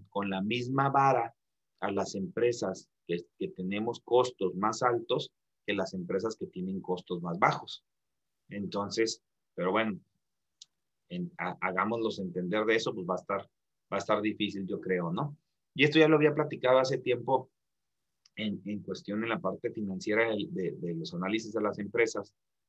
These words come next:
donde desgraciadamente no podemos medir a todas las empresas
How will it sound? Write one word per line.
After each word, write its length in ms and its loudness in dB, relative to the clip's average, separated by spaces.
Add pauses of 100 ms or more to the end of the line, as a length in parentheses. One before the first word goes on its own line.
(200)
donde 280 2
desgraciadamente 1040 0 (440)
no 360 0
podemos 560 2
medir 400 0
a 120 0
todas 260 4
las 220 -2
empresas 600 -4